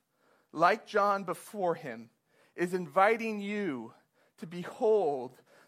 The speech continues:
the Lamb of God who takes away the sins of the world.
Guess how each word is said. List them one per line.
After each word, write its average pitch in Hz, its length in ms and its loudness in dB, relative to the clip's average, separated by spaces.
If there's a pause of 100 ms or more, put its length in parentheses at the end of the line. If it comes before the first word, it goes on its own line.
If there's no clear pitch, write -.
the 151 100 -2
Lamb 208 520 2
of 160 260 -10
God 160 300 -4 (640)
who 160 80 -12
takes 175 400 -10
away 147 340 -6
the 127 100 -16
sins 131 640 -10
of 147 140 -16
the 147 100 -10
world. 151 380 -8